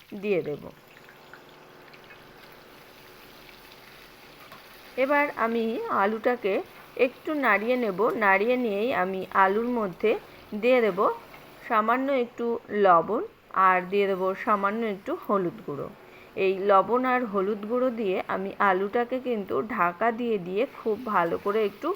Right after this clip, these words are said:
ভেজে নেব। একবারে আলুটা যেন ভাজতে ভাজতে পুরোটাই সিদ্ধ হয়ে যায়, সেই রকমভাবেই আলুটাকে কিন্তু আমি একটু ভেজে নেব। আর এইভাবে আমি ঢাকা দিয়ে দিয়ে একটু ভেজে নেব আলুটা। মিনিমাম দশ মিনিট মতো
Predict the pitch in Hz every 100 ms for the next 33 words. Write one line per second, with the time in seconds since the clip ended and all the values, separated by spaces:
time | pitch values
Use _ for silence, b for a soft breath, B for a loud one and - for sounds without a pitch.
0 | - 240 180 165 156 151 170 - B B
1 | B - 208 214 254 247 208 415 - -
2 | - - 208 208 226 254 247 208 254 254
3 | 208 185 185 247 254 214 175 208 277 214
4 | 190 185 208 262 - 226 190 254 247 196
5 | 175 202 294 - 190 185 202 240 247 247
6 | 196 175 247 - 185 170 175 180 185 190
7 | 185 190 254 180 175 170 - 294 277 208
8 | 175 165 147 - - B B B B -
9 | 180 180 - 226 247 269 254 247 214 254
10 | 247 185 170 190 190 202 190 196 262 240
11 | - 269 254 220 190 202 202 208 247 202
12 | 180 180 208 269 B B B - 240 247
13 | 254 254 262 214 185 - 220 226 233 233
14 | 233 233